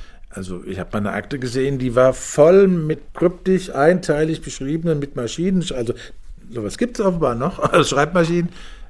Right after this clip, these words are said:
vorgefertigten Schriftsätzen. Und das Problem ist, das müssen sie eigentlich alles lesen, obwohl es völlig krudes Zeug ist. Also es geht ja schon los, dass sie überhaupt bestreiten, dass das Gericht zuständig ist. Also wenn es dann mal zu irgendeiner mündlichen Verhandlung kommt,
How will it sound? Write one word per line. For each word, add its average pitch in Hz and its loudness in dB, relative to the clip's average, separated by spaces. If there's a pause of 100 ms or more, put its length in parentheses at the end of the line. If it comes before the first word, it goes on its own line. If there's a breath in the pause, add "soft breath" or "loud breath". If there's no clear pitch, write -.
(160)
vorgefertigten 135 0
Schriftsätzen. 110 -6
Und 113 -8
das 120 -6
Problem 139 -2
ist, 160 -4 (640 soft breath)
das - -18
müssen 120 -6
sie 117 -8
eigentlich 113 -12
alles 107 -12
lesen, 104 -10
obwohl 110 -10
es 107 -10
völlig 117 -10
krudes 127 -6
Zeug 123 -2
ist. - -16 (280 loud breath)
Also 101 -8
es 104 -10
geht 120 -10
ja 120 -2
schon 123 -6
los, 123 -2
dass 113 -4
sie 113 -4
überhaupt 107 -2
bestreiten, 120 -4
dass 120 -2
das 127 -8
Gericht - -8
zuständig 120 -4
ist. 117 -6
Also 127 -4 (1400 loud breath)
wenn 185 4
es - 0
dann 156 2
mal 139 4
zu - -2
irgendeiner 151 0
mündlichen 143 -4
Verhandlung 156 0
kommt, 170 2